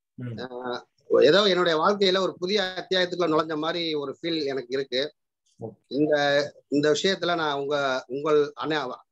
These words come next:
Speaker 2: ஐயா அவர்களுக்கும் உங்க முத்துக்கள் மூன்றாகிய உங்கள் மூவருக்கும் இதை நீங்க அழகா தொகுத்து வழங்கின உங்களுக்கும் ஒரு நல்ல ஒரு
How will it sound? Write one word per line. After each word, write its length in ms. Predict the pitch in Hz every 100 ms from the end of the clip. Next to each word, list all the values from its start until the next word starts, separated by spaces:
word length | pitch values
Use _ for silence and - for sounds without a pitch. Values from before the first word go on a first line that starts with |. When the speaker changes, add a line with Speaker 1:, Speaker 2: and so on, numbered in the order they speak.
| _
Speaker 2:
ஐயா 580 | - 135 160 147 139 139
அவர்களுக்கும் 640 | 139 135 135 123 135 143 - _ _ _ _ _
உங்க 420 | - 127 143 143 131
முத்துக்கள் 480 | 135 - 190 175
மூன்றாகிய 680 | 147 147 160 156 156 143 151
உங்கள் 500 | 131 147 165 160 156 _ - -
மூவருக்கும் 580 | 156 165 143 107 98 - _ _ _ _ _ _ _ _ _ _ _
இதை 200 | 123 143
நீங்க 240 | 139 131
அழகா 260 | 120 143 160
தொகுத்து 400 | 151 151 156 143
வழங்கின 220 | 139 139
உங்களுக்கும் 560 | 131 131 131 113 127 147 _ _ -
ஒரு 320 | 120 135 127
நல்ல 380 | 127 143 151 135
ஒரு 180 | 123